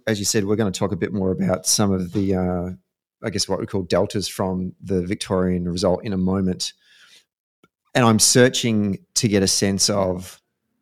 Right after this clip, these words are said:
why we saw swings. I'm just talking purely on primary votes here, why we saw swings against Labor um,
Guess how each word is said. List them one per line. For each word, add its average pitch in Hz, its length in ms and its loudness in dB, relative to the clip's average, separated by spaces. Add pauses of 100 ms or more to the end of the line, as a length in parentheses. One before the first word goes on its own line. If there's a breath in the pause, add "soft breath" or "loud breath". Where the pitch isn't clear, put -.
(560)
why 107 380 6
we 104 160 4
saw 98 400 2
swings. 101 540 -2
I'm 101 140 0
just 113 180 -4 (200)
talking 104 300 -2 (120)
purely 107 280 2
on 92 100 -2
primary 95 360 -4
votes 95 260 -2
here, 92 200 -2
why 104 200 2
we 104 100 2
saw 101 180 -2
swings 98 400 -2
against 92 400 -4
Labor 90 480 0 (640 soft breath)
um, 87 800 -2